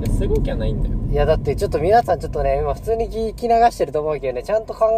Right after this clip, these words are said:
Speaker 2: えた方がいいよ、これは。iPhoneの中にlineしかないって、もう、携帯の価値ないからね。
Speaker 1: じゃあ、それが携帯なんだよ。
Speaker 2: いやいやいやいや、違う。携帯の価値はそうだよ。iPhoneの価値がない。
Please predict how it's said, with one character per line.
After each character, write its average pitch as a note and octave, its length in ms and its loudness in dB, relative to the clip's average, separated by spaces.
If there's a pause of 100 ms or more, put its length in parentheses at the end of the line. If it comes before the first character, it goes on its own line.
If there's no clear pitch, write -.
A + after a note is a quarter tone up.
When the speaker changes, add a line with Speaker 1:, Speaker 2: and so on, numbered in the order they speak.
Speaker 2:
え A3+ 80 6
た D3+ 100 2
方 C3 60 2
が C3 120 0
い B2+ 60 -2
い - 40 -8
よ、 G#2+ 60 -12
こ A#2+ 80 -10
れ A2+ 80 -4
は。 A#2 160 -4 (800)
iPhone A3+ 480 2
の D3+ 140 -4
中 D3+ 260 -2
に C3 260 -6
line G3 280 4
し - 120 -14
か D3 100 0
な B2+ 80 -2
い A#2+ 40 -4
っ A#2 40 -14
て、 - 140 -18
も D3 340 -4 (680)
う、 - 20 -18
携 C#4 220 -4
帯 C#4 120 2
の C4 100 2
価 - 120 -2
値 - 120 -6
な F#3+ 120 4
い G#3+ 60 0
か C3+ 100 -2
ら A2 100 -10
ね。 G2 120 -16
Speaker 1:
じ F3 80 -10
ゃ - 20 -10
あ、 - 20 -12
そ A3 140 -4
れ D4 80 -2
が G4+ 140 -8
携 G#3+ 280 0
帯 G#3 120 -2
な G3+ 100 -6
ん F3 80 -12
だ G#2+ 80 -10
よ。 F#2 60 -14 (500)
Speaker 2:
い F#3 40 0
や F#3+ 80 8
い G#3 280 8
や G3+ 260 2
い - 40 -2
や F3+ 220 2
い - 60 -6
や、 F#3+ 100 0
違 F3+ 40 2
う。 - 20 0
携 D4+ 300 0
帯 C#4+ 200 2
の C4+ 100 0
価 C#4 160 0
値 F#3+ 100 -4
は C#3+ 60 0
そ D#3 120 -6
う B2+ 40 -10
だ B2+ 120 -2
よ。 C#3 60 -6
iPhone A#3 520 -2
の B3+ 100 -4
価 A#3 140 0
値 - 140 -8
が C3 100 -2
な A#2+ 120 -12
い。 G#2 80 -20